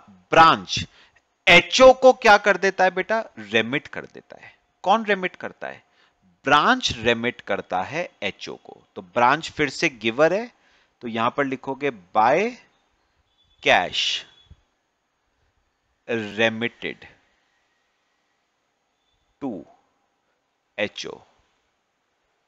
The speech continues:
एचओ को कैश क्या कर दिया, रेमिट। ठीक है, अच्छा, अब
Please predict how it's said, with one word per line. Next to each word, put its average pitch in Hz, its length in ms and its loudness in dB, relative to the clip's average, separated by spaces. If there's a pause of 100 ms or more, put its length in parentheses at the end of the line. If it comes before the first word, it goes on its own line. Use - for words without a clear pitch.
(400)
एचओ 110 320 -2
को 143 240 -4
कैश 131 280 2
क्या 131 180 2
कर 135 200 -4
दिया, 170 240 -2 (420)
रेमिट। 82 340 -12 (4000)
ठीक - 140 -12
है, 170 120 -6 (640)
अच्छा, - 280 -14 (680)
अब 156 300 2